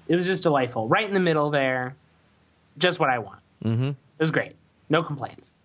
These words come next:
Speaker 2: Yeah, it's nice. I, I wish that I could have spent more time in there, but the, it was at capacity. So, <laughs> what are you gonna do? It's Friday night. <laughs>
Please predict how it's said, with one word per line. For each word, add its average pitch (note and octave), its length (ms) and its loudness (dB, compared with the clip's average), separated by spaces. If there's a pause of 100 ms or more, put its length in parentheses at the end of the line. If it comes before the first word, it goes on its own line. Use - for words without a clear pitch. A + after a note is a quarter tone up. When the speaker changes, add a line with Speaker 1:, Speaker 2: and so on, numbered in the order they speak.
(180)
Speaker 2:
Yeah, A#2 180 2
it's - 140 -4
nice. A2+ 160 0
I, A2+ 80 0
I C3 220 0
wish C#3+ 300 -2
that A2+ 120 -4
I A2+ 80 0
could A#2 160 -4
have G2+ 80 -2
spent G#2+ 220 -4
more G2+ 100 -2
time G2+ 180 -2
in G2 60 -4
there, F#2 100 -4
but F#2 200 -10
the, F#2 320 -4 (260)
it G2 80 -4
was F#2+ 140 -4
at - 100 -8
capacity. F2+ 460 -4
So, F2 240 -6 (560)
<laughs> - 960 -12
what A2+ 180 0
are D3 40 2
you D3 80 2
gonna D#3+ 120 2
do? B2 360 0
It's A2+ 120 -4
Friday C3 240 -2
night. C3 280 -2 (380)
<laughs> G#3 100 2